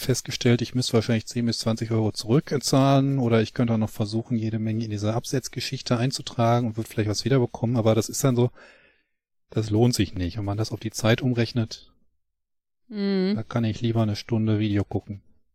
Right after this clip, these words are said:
Speaker 2: Das ist erschreckend, was man dafür bezahlt,
Speaker 1: Oder
Speaker 2: wenn man andere dafür bezahlt, dass sie das machen. Also da muss es schon
Speaker 1: Ja,
Speaker 2: richtig
Speaker 1: ich
Speaker 2: was
Speaker 1: vermute
Speaker 2: rauskriegen, finde ich, damit, äh, damit sich das dann lohnt.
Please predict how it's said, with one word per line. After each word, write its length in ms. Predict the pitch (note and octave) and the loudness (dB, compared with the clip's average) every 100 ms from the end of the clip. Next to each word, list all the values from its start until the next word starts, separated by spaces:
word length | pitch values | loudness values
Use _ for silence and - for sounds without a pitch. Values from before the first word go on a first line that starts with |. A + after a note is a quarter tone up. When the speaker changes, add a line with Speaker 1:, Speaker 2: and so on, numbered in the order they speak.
| - | 4
Speaker 2:
Das 120 | F#3 F#3 | 6 8
ist 40 | |
erschreckend, 440 | E3+ - F#3+ G#3 | 6 6 4 6
was 120 | F#3+ F#3+ | 6 8
man 120 | F3+ | 6
dafür 180 | F3+ F3 | 6 4
bezahlt, 420 | G3 G3+ F#3 F#3+ | 4 8 8 8
Speaker 1:
Oder 80 | F3+ | 4
Speaker 2:
wenn 80 | |
man 140 | F#3 F3+ | 4 4
andere 240 | A3 B3 | 2 6
dafür 280 | G3+ E3 F3 | 6 6 4
bezahlt, 440 | F3 F3 F3+ E3 | 2 6 6 6
dass 140 | F3+ - | 4 2
sie 100 | F3+ | 0
das 320 | F#3 - - - | -2 -8 -14 -2
machen. 340 | G3 F#3+ G3 - _ _ _ _ _ _ _ _ _ _ - | 2 2 0 -6 _ _ _ _ _ _ _ _ _ _ -6
Also 240 | - F3+ F3 | 2 4 6
da 100 | F3 | 6
muss 200 | G3 G3+ | 6 4
es 100 | G#3 | 6
schon 120 | G#3+ | 6
Speaker 1:
Ja, 60 | G3+ | 6
Speaker 2:
richtig 240 | G#3+ A#3 | 6 6
Speaker 1:
ich 60 | G#3 | 8
Speaker 2:
was 140 | G3+ | 6
Speaker 1:
vermute 180 | A#2+ F#3+ | 8 8
Speaker 2:
rauskriegen, 500 | A#3 C3+ B3+ B3+ C4+ | 6 4 4 6 6
finde 260 | B3 A#3+ | 6 6
ich, 80 | B3 | 4
damit, 340 | A3+ G#3 G#3+ A3+ | 4 2 2 4
äh, 280 | G#3 - | 4 4
damit 240 | F#3 F#3+ F#3+ | 4 4 2
sich 140 | F#3+ | 2
das 160 | - - | 2 2
dann 160 | D#3+ D#3+ | 2 2
lohnt. 200 | F3 | 0